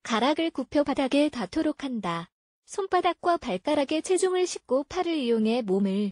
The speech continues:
올린다. 머리는 뒤꿈치와 같은 선상에 있어야 한다. 팔을 곧게 해 완전히 편 자세를 취한다.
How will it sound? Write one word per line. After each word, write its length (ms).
올린다. 640
머리는 460
뒤꿈치와 680
같은 360
선상에 480
있어야 380
한다. 460
팔을 260
곧게 400
해 120
완전히 480
편 240
자세를 600
취한다. 680